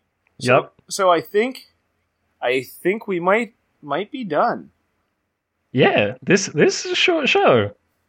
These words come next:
Speaker 1: It is. Uh, it's because a lot of it is slice of life stuff, which doesn't give you a lot to talk about. You have to shorthand it.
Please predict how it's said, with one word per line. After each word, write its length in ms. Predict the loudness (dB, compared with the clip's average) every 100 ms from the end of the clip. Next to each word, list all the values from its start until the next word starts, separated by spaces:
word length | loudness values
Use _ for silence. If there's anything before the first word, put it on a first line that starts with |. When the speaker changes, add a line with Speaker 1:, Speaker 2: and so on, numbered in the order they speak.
| _ _ _ -4
Speaker 1:
It 140 | 0 2
is. 340 | 0 -2 -2 2
Uh, 180 | 2 0 _ _ _ _
it's 180 | -8 -6
because 680 | -4 -4 2 2 2 -4 -10 _ _ -2
a 60 | 2
lot 280 | 4 4
of 120 | 4 0
it 220 | -2 _ -6
is 360 | -4 -4 -6
slice 240 | -4 -2 -2
of 100 | 0
life 200 | 0 0
stuff, 400 | 0 0 0 -8
which 480 | -12 -10 -10 -12 -2
doesn't 360 | -2 -2 -6
give 160 | -6 -8
you 140 | -6
a 40 | 0
lot 180 | 0 0
to 60 |
talk 300 | -2 0 0
about. 220 | -2 -8 -8
You 180 | -10 -2
have 140 | -2
to 80 | -2
shorthand 540 | -6 -2 -2 -4 -10
it. 120 | -12